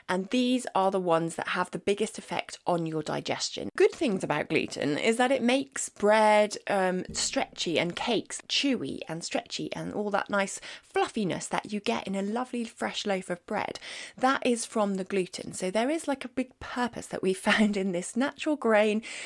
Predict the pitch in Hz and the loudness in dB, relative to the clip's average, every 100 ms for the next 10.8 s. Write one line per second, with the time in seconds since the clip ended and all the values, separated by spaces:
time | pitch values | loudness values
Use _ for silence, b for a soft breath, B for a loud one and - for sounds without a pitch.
0 | 254 185 185 185 180 - 269 240 170 - | -4 -2 0 2 0 0 2 2 0 -2
1 | 139 - - B B B - 226 - - | -2 -2 -6 B B B -8 -8 -8 -6
2 | 254 240 226 - - 247 240 233 233 - | -2 0 -2 0 2 4 4 2 -2 -2
3 | 220 220 - - 247 175 165 - - 202 | 0 0 2 2 4 4 4 2 0 -2
4 | 196 190 - 180 180 - - - 262 - | 0 -2 0 0 0 -2 -4 2 2 0
5 | - - 233 220 214 208 208 208 202 185 | -2 2 4 6 6 6 2 -4 -2 -2
6 | 185 175 175 - 175 165 170 - 220 262 | 0 0 0 -4 -4 -2 -2 2 6 6
7 | 262 - 247 220 - - 220 - - 208 | 4 0 -2 -2 -2 0 0 0 2 6
8 | 196 190 196 196 196 226 - 196 - - | 6 6 2 -2 -2 -2 -2 -4 -4 2
9 | 185 185 175 147 156 - 170 175 160 175 | 4 4 2 -4 -4 -6 -4 0 0 0
10 | - 196 196 220 - - 208 | -2 -2 0 0 0 -4 -6